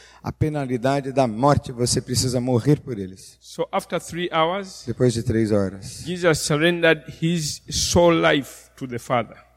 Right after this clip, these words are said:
Speaker 1: depois dessas três horas de oração, Jesus então entrega o seu espírito ao Pai.
Speaker 2: To become a sacrifice.
Speaker 1: Tá?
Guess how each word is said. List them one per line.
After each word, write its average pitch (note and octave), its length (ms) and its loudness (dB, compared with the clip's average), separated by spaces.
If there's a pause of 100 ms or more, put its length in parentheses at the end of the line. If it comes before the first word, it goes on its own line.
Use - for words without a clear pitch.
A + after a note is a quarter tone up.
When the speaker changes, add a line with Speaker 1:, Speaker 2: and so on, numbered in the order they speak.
Speaker 1:
depois B2+ 300 2
dessas C3 300 4
três D3 260 2
horas C3+ 220 6
de B2 60 0
oração, B2+ 560 2
Jesus B2 400 0
então A#2+ 240 0
entrega B2+ 460 2
o - 20 0
seu B2 200 -2
espírito A#2 480 -8
ao A#2 80 -8
Pai. G#2+ 280 -8 (500)
Speaker 2:
To C#3 100 -16
become F3 580 -4 (180)
a D3+ 100 -8
sacrifice. - 1080 -4 (280)
Speaker 1:
Tá? A#2+ 180 0